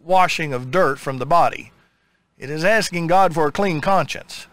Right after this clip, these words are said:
It saves you because Jesus Christ was raised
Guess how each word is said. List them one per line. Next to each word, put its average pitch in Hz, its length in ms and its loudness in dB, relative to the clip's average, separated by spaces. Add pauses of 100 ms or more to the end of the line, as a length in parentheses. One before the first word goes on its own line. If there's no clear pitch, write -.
(180)
It - 160 -12
saves 190 360 0
you 165 120 0
because 160 300 -2
Jesus 147 340 -4
Christ 156 400 2
was 135 160 -6
raised 139 640 0